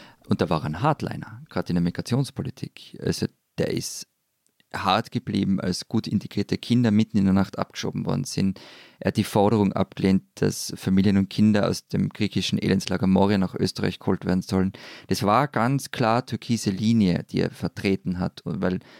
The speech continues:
der Erfolg dieser türkisen neuen Ö V P war darauf ausgelegt, der rechtspopulistischen F P Ö die Themen streitig zu machen. Und er hat also das getan, was von ihm erwartet wird. Er war auch davor übrigens, ähm, Generalsekretär der Ö V P zwischen zweitausendachtzehn und Anfang zweitausendzwanzig.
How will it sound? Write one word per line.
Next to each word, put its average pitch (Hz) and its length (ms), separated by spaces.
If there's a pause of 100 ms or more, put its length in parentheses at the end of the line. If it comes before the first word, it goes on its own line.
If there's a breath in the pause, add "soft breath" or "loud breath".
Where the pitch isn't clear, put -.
(220 loud breath)
der - 100
Erfolg 123 760 (360)
dieser 104 280
türkisen 120 800
neuen 113 560
Ö 98 120
V 92 160
P 104 280
war 98 80
darauf 92 380
ausgelegt, - 420
der 113 80
rechtspopulistischen - 840
F - 280
P 101 220
Ö - 20 (460 soft breath)
die - 40
Themen - 320
streitig - 440
zu - 120
machen. - 440
Und 101 160
er 92 120
hat - 160
also 113 160
das 120 180
getan, 104 320
was 98 140
von 101 120
ihm 95 140
erwartet 87 480
wird. - 260 (520 loud breath)
Er 101 100
war 123 160
auch 131 80
davor 117 520
übrigens, 135 600
ähm, 95 340
Generalsekretär 101 800
der - 140
Ö 113 60
V 113 160
P 135 300
zwischen - 400
zweitausendachtzehn 101 800
und 104 260
Anfang 98 340
zweitausendzwanzig. - 1300